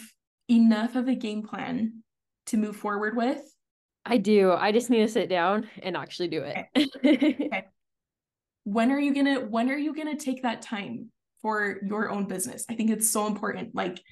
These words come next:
Speaker 1: the work that you do on a daily basis is working in your business, working for your clients, doing their work, getting that done.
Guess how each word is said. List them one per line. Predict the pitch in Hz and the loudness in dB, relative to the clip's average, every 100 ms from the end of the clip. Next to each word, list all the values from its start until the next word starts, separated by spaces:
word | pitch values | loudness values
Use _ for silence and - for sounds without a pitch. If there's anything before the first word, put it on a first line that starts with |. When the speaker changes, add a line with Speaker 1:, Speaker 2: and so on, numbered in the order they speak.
| - _ - | -20 _ -2
Speaker 1:
the | 247 | 2
work | 233 240 | 2 2
that | 285 220 | 0 2
you | 247 | 4
do | 254 240 | 4 4
on | |
a | 240 | 2
daily | 220 214 | 0 -2
basis | 190 175 220 233 233 | -4 -4 -2 -2 0
is | 202 | -2
working | 202 196 208 208 208 220 - _ _ | -4 -4 -6 -6 -6 -8 -14 _ _
in | 208 220 | 2 4
your | 233 | 4
business, | 277 285 403 - | 2 2 -2 -2
working | 220 233 214 208 - | -4 -2 -2 -4 -8
for | - | -6
your | 196 185 | -4 -4
clients, | - 294 302 285 285 - | 0 2 4 2 -2 -8
doing | 202 214 208 202 | -6 -2 -2 0
their | 220 233 | -2 -2
work, | 226 240 | -2 -2
getting | - 202 208 | -4 -4 -2
that | 196 190 | -6 -4
done. | 208 220 277 - | 0 2 2 0